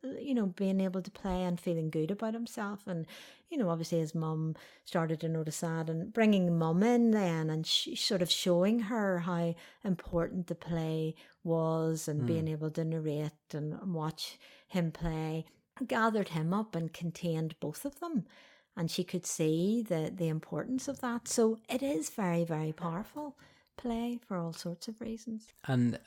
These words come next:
Speaker 2: uh, in terms of the communication of what actually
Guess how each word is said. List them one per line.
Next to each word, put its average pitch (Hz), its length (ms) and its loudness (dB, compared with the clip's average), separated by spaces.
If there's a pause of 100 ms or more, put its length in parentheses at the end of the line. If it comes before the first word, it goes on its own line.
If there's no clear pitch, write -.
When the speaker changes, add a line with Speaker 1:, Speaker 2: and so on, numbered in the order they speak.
(140)
Speaker 2:
uh, 120 200 -6
in 123 120 2
terms 147 320 0
of 120 140 2
the 110 100 4
communication 110 1080 2
of - 220 -4
what 113 280 -2
actually 101 760 -2